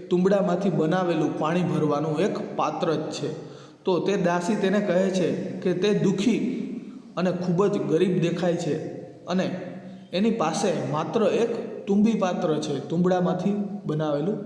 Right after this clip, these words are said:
પાત્ર જ છે. "પિંગલ જટા ને ભસ્મે ભર્યો રે, ક્ષુધા રૂપિણી સ્ત્રીએ તે વર્યો રે." એને માથે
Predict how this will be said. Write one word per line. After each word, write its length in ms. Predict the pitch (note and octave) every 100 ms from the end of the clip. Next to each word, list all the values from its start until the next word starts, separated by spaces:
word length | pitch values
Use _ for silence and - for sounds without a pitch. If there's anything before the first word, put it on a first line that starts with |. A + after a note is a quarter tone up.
| - - - -
પાત્ર 360 | F#3 - F3
જ 180 | D3+ -
છે. 420 | - B2+ - - - - - - - - - _
"પિંગલ 360 | G#3 A3+ A#3 G#3
જટા 520 | F#3+ F#3+ G3 E3+ D#3
ને 100 | F3
ભસ્મે 440 | E3+ E3 - G3+
ભર્યો 460 | F3 D#3 E3+ F#3+ F3+
રે, 140 | E3 - - - - - - -
ક્ષુધા 360 | - F#3+ F#3+ G3
રૂપિણી 460 | F3+ F3 F#3 F#3 F3
સ્ત્રીએ 840 | F3 F#3 F#3 F3+ D#3+ - - -
તે 100 | D#3+
વર્યો 520 | C3+ C#3+ D3 D3+ C#3
રે." 160 | B2+ C3 C3 - - - - - - - - - - - _ _ E3
એને 200 | F3 G3
માથે 440 | - D#3 A3